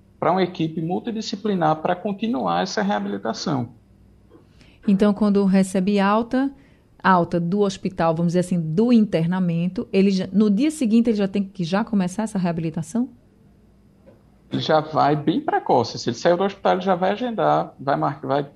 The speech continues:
Speaker 1: fazer fisioterapia, fono, terapia ocupacional, continuar o segmento médico. Então, ele já sai direcionado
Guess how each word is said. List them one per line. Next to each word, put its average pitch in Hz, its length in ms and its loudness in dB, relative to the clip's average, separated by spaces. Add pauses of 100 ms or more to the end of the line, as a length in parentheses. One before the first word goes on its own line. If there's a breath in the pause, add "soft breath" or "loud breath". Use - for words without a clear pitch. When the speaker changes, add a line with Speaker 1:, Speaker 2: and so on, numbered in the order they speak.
(120)
Speaker 1:
fazer 131 840 -4
fisioterapia, 143 1300 -2 (160)
fono, 156 520 -2
terapia 139 460 -2
ocupacional, 151 920 -2
continuar 147 420 -4
o 139 40 -4
segmento 135 540 -4
médico. 151 720 -2 (520 loud breath)
Então, 165 280 0
ele 180 160 0
já 175 200 2
sai 196 460 0
direcionado 202 1000 -2